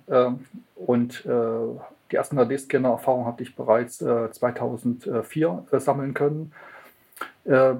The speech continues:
mit dem gesamten drei D Scan-Bereich, äh, noch länger. Äh, ich komme auch aus dem Bereich Messtechnik, äh, hatte früher auch drei D, äh, Messmaschinen, äh, verkauft. Und, äh, dies, das drei D Scan ist praktisch die logische Abfolge von dem taktilen Messen jetzt zum optischen Messen,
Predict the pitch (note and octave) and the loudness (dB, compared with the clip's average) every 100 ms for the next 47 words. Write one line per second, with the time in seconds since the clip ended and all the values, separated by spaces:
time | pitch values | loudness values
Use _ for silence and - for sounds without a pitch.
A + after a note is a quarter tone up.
0 | - - C3+ C3+ B2+ G3 F3 E3+ D3+ C3 | -4 -4 0 2 2 4 2 2 2 2
1 | C#3+ D3+ C#3+ - C#3+ B2+ A#2+ C3 C#3 - | 4 2 0 0 0 -2 0 0 0 -6
2 | - C3 A#2+ - C3+ D3 C#3+ C#3 C3 B2+ | 0 2 2 0 0 4 4 2 0 -2
3 | B2+ - - - C3+ B2+ A2+ - - B2 | -2 -6 -12 -4 0 2 2 -2 -6 -6
4 | B2 B2+ A#2+ A2+ - C3+ D3+ - D3 - | -4 -4 0 -2 0 -4 -4 -4 -4 0
5 | C3+ C3+ F#3 B2 A#2+ B2 - - - B2 | -2 -2 -2 0 0 -2 -6 -6 -2 0
6 | A2+ - A2 C3 C3 - G3 G3+ A3+ C3 | 0 -2 -2 0 -2 -6 -14 -10 -6 -2
7 | B2 - B2 - D3 C#3 C#3 B2 B2 B2 | -2 -2 -8 -4 -2 -2 -4 -2 -2 -2
8 | - - B2 C3 C3 - - - - - | -8 -2 -2 -2 -6 -18 -20 -20 -20 -20
9 | - _ - B2+ B2 A#2+ - C3+ B2+ A#2+ | -20 _ 2 4 6 2 -2 -2 0 -2
10 | - A#2+ - - B2+ - A#2 B2 C3+ - | -4 -6 -6 -4 -4 4 4 4 -2 2
11 | C3 C3+ C#3 - B2+ B2 - - C3 B2 | 2 2 -4 0 0 0 -4 -4 0 2
12 | C3 C3 C3 - - - B2+ B2+ C3 B2 | 2 0 -4 -4 -6 2 4 4 2 2
13 | A#2+ B2 - B2 B2 A#2+ A#2+ - D3+ B2+ | 2 -2 -4 -2 -2 -4 -8 2 2 4
14 | B2+ C3+ C3+ A#2 A#2+ - - A#2 A#2+ C#3+ | 0 -4 -4 -2 -2 -4 -2 -2 0 -2
15 | - C3 B2 A#2+ A#2+ B2 A#2 | -2 -4 -2 -2 -2 -4 -6